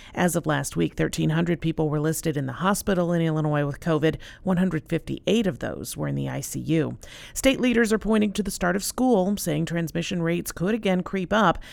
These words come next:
They're asking people to make sure they're fully vaccinated and boosted.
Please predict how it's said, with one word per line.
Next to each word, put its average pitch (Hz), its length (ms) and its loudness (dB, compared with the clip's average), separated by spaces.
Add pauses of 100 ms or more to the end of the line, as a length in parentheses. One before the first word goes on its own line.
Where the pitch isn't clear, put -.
(240)
They're 180 160 2
asking 247 380 2
people 240 240 0
to 226 80 4
make 180 220 2
sure 208 280 0
they're 208 180 0
fully 185 380 0
vaccinated 165 760 0
and 143 160 -2
boosted. 220 520 0